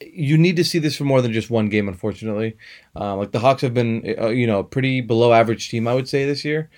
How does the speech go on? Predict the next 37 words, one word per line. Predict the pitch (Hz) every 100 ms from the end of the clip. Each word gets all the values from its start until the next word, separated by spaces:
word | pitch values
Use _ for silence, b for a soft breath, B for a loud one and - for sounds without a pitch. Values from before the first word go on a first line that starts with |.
| B B B
So, | - - 127 117 113
like, | 110 107
I | 113
think | 143 127
you | 127
need | 127
to | 113
see | - 131
the | 110
consistency | 113 104 139 117 117 104 113 104 95 b b b _
over | 123 117 113
these | 110 104
next | 107 107 -
couple | 117 110
games. | 110 104 95
Maybe, | 110 110 113 110 B B
again, | 127 127 110
even | 139 139
if | 131
you're | 131
not | 123 110
winning | 104 135 127
games, | 110 107 98 92
just | 101 90 - _
do | - 120
the | 117 107
right | 107 107
things | - 113 104 95 - _ _ _
effort-wise, | 123 117 123 113 113 110 107 95
physicality-wise, | - 101 101 117 107 104 101 98 95 92 101
attention | 98 107 110
to | 98
detail-wise, | 127 117 104 90 87 90
and | 92
just | 98
try | - 107
to | 98